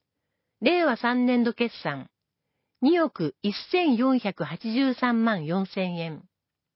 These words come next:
支給職員一人当たりの平均支給年額。令和二年度決算。三十万三千二百五円。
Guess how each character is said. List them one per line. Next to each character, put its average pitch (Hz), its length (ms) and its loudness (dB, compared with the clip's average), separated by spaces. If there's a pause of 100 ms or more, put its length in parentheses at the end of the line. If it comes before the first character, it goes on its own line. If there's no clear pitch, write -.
(920)
支 - 180 -14
給 330 220 2
職 302 300 -2
員 185 300 0
一 - 200 -2
人 320 200 2
当 311 60 -12
た 262 100 -2
り 202 100 -2
の 147 160 -6
平 254 240 -2
均 277 240 2
支 - 120 -18
給 254 200 2
年 240 220 2
額。 143 360 -10 (960)
令 339 260 4
和 233 100 0
二 185 120 0
年 240 220 2
度 233 80 0
決 214 200 -4 (100)
算。 143 300 -10 (880)
三 302 340 2
十 302 220 2
万 285 240 2
三 247 300 0
千 226 240 0
二 160 100 -2
百 247 260 0
五 226 160 0
円。 151 200 -8